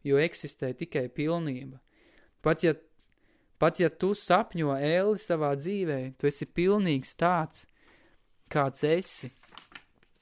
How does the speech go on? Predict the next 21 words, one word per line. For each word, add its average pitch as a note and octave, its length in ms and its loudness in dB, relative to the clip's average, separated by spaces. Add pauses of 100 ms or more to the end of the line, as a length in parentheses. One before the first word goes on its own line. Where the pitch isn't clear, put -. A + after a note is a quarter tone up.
(1120)
Tā C#3+ 260 6
ir D#3 100 2
mūsu F3 540 -2 (640)
zināšanas. C#3 880 -2 (920)
Tās D3+ 280 0
ir C#3+ 100 -2
mūsu D#3+ 320 -4
zināšanas, C3+ 640 -4
kas - 220 -8
liek D#3 260 -2
mums B2+ 240 -6
domāt, D3+ 520 -4 (260)
ka C#3+ 100 -4
neesam D3 480 0
pilnīgi. C#3+ 720 -4 (460)
Zināšanas D#3+ 640 2
nav F#3 220 2
nekas D3 260 -4
vairāk E3 480 4
kā C3+ 160 -2
sapņa D#3 640 -4